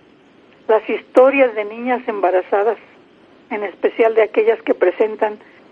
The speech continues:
simultáneamente varios factores de vulnerabilidad. Es decir, las que además de ser indígenas, pobres, analfabetas, vivir en localidades pequeñas, tienen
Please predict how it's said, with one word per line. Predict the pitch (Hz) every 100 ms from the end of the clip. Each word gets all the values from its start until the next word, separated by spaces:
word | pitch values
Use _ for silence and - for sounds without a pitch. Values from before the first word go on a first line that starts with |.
| _ -
simultáneamente | 214 196 196 - 240 262 254 226 233 233 240
varios | 220 226 233
factores | - 196 - 208 226 208
de |
vulnerabilidad. | 190 190 190 185 185 190 190 190 180 - _ _ _ _ -
Es | 262
decir, | 277 - 349 - - _ _ _ _ -
las | 202 -
que | 226
además | 196 185 196 226
de | 233 -
ser | 220 214
indígenas, | 214 185 226 - 226 214 220 - - _ _ _ _ _ _ -
pobres, | 240 247 226 226 214 - - - _ _ _ _ _ _ -
analfabetas, | 180 175 165 180 185 208 226 - 202 - - _ _ _ - - -
vivir | 208 196 247
en | 254 226
localidades | 208 - 381 370 220 226 -
pequeñas, | - - 220 226 247 247 - - _ _ _ _ _ _
tienen | - 226 240 233 233